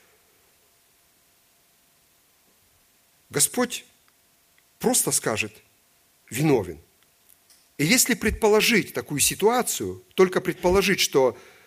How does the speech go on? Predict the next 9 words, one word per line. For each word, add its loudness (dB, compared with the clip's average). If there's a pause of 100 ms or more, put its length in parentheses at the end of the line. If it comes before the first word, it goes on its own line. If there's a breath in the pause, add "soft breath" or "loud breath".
(240 loud breath)
человек 4
сможет 2
задать 2
Господу 2 (260 loud breath)
вопрос: 0
«А -6
в -6
чем 0
виновен?» 0